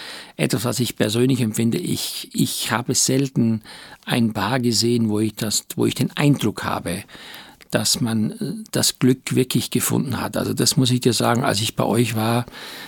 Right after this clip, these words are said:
diese Wärme, diese Nähe, diese Offenheit, aber auch diese, ja, diese unkomplizierte Freiheit, die man spürt,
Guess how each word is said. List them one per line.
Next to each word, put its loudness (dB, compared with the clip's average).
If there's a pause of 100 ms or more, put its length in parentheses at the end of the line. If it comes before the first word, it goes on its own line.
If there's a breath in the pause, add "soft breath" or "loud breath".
(200 loud breath)
diese 2
Wärme, 2
diese 2
Nähe, 2
diese 0
Offenheit, 0
aber -2
auch -6
diese, 0 (480 loud breath)
ja, -2
diese 0 (160)
unkomplizierte 4 (680 loud breath)
Freiheit, 2
die 4
man 6
spürt, 4